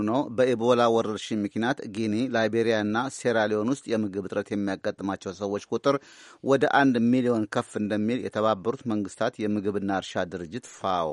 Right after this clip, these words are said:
ባለስልጣናት አስታወቁ። መስሪያ ቤቱ ዛሬ ረቡዕ እንዳስታወቀው በአሁኑም ወቅት ቢሆን የምግብ እጥረት ባለባቸው በእነዚህ ሦስት ሀገሮች ያለውን የምግብ አቅርቦት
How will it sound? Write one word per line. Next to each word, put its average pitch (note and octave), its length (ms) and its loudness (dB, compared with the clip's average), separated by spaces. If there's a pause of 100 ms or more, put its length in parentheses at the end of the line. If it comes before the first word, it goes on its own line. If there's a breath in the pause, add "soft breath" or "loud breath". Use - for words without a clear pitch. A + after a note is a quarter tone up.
ባለስልጣናት E2 760 -6
አስታወቁ። F2 560 -4 (840 loud breath)
መስሪያ A#2+ 320 4
ቤቱ A#2+ 340 2
ዛሬ A2+ 360 4
ረቡዕ G#2+ 260 2
እንዳስታወቀው G#2 880 0
በአሁኑም B2+ 580 2
ወቅት C#3 240 0
ቢሆን F#2+ 340 -4
የምግብ F#2 380 -6
እጥረት G#2 280 -2
ባለባቸው G2+ 760 -2
በእነዚህ G#2 380 -4
ሦስት - 280 -6
ሀገሮች G#2 440 -2
ያለውን G2 420 -2
የምግብ G2+ 360 -2
አቅርቦት A#2 460 0